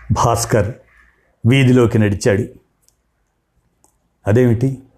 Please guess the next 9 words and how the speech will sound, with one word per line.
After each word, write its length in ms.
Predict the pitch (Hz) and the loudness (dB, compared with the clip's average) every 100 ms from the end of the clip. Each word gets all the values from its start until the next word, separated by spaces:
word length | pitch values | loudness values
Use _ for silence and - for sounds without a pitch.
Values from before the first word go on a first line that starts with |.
| _ _ _ - | _ _ _ -2
లోపలికి 400 | 117 135 185 143 | 0 0 0 0
రా 140 | 127 | 2
అన్నయ్య," 420 | 107 104 101 101 170 - _ _ _ _ _ _ _ _ _ _ _ _ - | 0 0 2 0 -2 -10 _ _ _ _ _ _ _ _ _ _ _ _ -4
గోపాల్, 580 | 98 107 117 117 113 - - _ - | -2 0 0 -2 -2 -6 -18 _ -2
వసుమతి 680 | 117 117 123 110 123 127 - _ - | -2 0 -2 0 0 -2 -4 _ -2
ఇద్దరూ 360 | 127 147 143 | 2 2 2
ఒకేసారి 540 | 127 117 160 123 117 98 | 2 2 0 0 0 -2
పిలిచారు. 480 | 104 98 127 101 - _ _ _ _ _ _ _ _ _ _ _ _ _ _ _ - | -4 -4 -4 -4 -6 _ _ _ _ _ _ _ _ _ _ _ _ _ _ _ -8
"నాకు 560 | 92 95 92 - 101 | -2 -2 -2 0 0